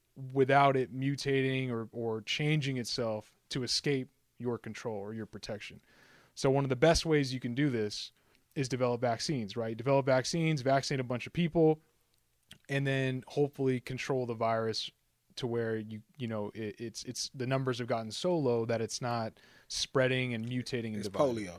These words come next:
Speaker 2: Turn it into
Speaker 1: Exactly.
Speaker 2: polio.
Speaker 1: Polio is a good example. That's why we wanted to eradicate polio, vaccinate everyone. But there are certain things, like, for example, the flu virus, which we
Speaker 2: We've been trying to
Speaker 1: we've
Speaker 2: whoop
Speaker 1: been
Speaker 2: that
Speaker 1: tr-
Speaker 2: ass for years. That motherfucker keep coming
Speaker 1: it's
Speaker 2: back.
Speaker 1: still hanging out. And,
Speaker 2: Badder.
Speaker 1: and so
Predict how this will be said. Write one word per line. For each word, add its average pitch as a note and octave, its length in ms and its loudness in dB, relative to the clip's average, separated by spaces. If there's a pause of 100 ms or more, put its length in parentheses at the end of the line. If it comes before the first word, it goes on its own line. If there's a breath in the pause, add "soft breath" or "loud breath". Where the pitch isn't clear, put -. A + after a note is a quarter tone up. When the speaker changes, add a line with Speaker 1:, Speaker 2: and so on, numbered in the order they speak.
(120)
Speaker 2:
Turn B2 140 -6
it - 20 -4
into - 40 -4
Speaker 1:
Exactly. A#2+ 380 2
Speaker 2:
polio. A2+ 120 -2
Speaker 1:
Polio C#3 220 6
is B2 100 0
a B2+ 40 -6
good B2+ 120 2
example. A2+ 340 -2
That's C#3 180 2
why C3+ 80 4
we C3+ 60 2
wanted B2+ 200 0
to A#2 80 2
eradicate B2 540 2
polio, A2+ 380 -2
vaccinate A2 380 -6
everyone. F#2+ 240 -8 (1080 soft breath)
But C#3 280 4 (180)
there C#3 240 4
are B2+ 40 2
certain A3+ 280 6
things, B2 300 -2
like, A#2 100 -2
for C3+ 140 2
example, A#2 360 -2
the G#2 100 -2
flu F3+ 220 4
virus, G#2 540 -2 (400)
which C3 220 -2
we C#3 440 0 (120)
Speaker 2:
We've A2 160 -6
been F#2+ 200 -10
trying B2+ 260 -4
to G2 100 -8
Speaker 1:
we've C#3+ 180 2
Speaker 2:
whoop D3 60 2
Speaker 1:
been C#3+ 80 2
Speaker 2:
that C#3+ 140 6
Speaker 1:
tr- B2 40 4
Speaker 2:
ass A2 200 0
for - 100 -14
years. B2 220 2
That C#3+ 120 4
motherfucker A2 340 -2
keep F#3+ 240 -2
coming D#3 220 2
Speaker 1:
it's C#3 100 0
Speaker 2:
back. - 100 2
Speaker 1:
still D#3+ 180 8
hanging C#3 240 0
out. A#2+ 240 -2
And, - 80 4
Speaker 2:
Badder. C#3+ 560 4
Speaker 1:
and D3 280 2
so D3+ 360 8